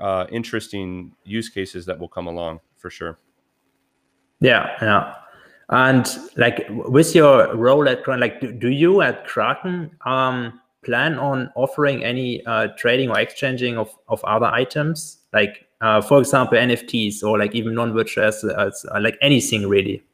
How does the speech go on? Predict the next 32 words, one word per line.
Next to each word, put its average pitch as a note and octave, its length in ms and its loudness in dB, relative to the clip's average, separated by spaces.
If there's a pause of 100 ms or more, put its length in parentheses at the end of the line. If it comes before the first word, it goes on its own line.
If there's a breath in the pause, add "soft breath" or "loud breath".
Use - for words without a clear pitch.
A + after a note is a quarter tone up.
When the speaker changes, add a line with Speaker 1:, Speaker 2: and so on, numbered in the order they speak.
(120)
Speaker 2:
um, G2 420 -2 (800)
like F#2+ 220 -4
music, G#2 640 -2 (180)
N G#2 120 0
F G2+ 180 -4
Ts G#2 360 -2
and G2+ 160 0
so G2 160 0
on. G#2+ 340 0 (120)
Um, G2 320 0
can A#2 160 0
you A2+ 100 4
imagine A2+ 580 2
building A#2 280 4
that C#3+ 240 0
into A#2+ 200 0
Kraken? D3 540 0 (1500)
Speaker 1:
I D3+ 80 0
mean, D#3 240 0
I, D3 200 2 (120)
you - 220 -8
know, A#2 100 2
obviously A#2 440 0
we G#2 100 -4
don't G#2+ 280 -6
have A2 120 -4
anything G#2 220 -6
to G#2 100 -4
announce F#2+ 480 -4
<laughs> G2 60 -16
officially G#2+ 400 -6
today, F#2 400 -6